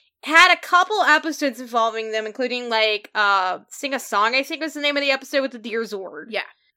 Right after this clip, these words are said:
Speaker 1: And, like, showing kind of improvement re-, on their relations of where they left off. And it's just, Shayla just goes,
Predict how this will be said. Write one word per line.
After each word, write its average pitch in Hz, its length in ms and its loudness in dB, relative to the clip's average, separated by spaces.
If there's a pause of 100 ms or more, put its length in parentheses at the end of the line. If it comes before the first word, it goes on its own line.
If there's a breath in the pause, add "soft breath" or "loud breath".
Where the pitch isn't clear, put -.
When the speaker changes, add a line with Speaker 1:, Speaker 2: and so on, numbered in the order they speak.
(180)
Speaker 1:
And, 254 480 2
like, 233 380 2 (240)
showing 330 1000 0 (420)
kind 302 340 2
of 294 100 2
improvement 277 760 -4
re-, 233 180 -10
on 247 240 -2
their 233 140 -2
relations 240 720 -4
of 214 180 -6
where 226 160 -2
they 220 160 -2
left 202 320 -6
off. 294 640 6
And 240 220 0
it's 254 220 0
just, - 260 -6
Shayla 277 420 2
just 269 220 -12
goes, 285 480 0